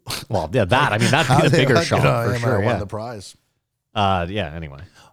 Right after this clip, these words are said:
Speaker 1: Another valuable one on this is, um, because it was the God Sod show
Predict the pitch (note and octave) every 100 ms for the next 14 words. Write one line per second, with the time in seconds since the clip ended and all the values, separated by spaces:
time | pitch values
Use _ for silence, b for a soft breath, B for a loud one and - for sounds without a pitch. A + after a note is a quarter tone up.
0 | _ _ G2+ G#2+ A2+ G#2+ G#2 G#2 G2+ G2+
1 | G2 G2+ G2 F#2+ G2 F#2+ - G2 F2 F#2
2 | F2 F2 F2 E2+ E2 E2 - _ _ -
3 | G#2 - G2 F2+ F2 F2+ E2 E2 E2 E2
4 | - F2 F2 E2+ F2 E2+ F2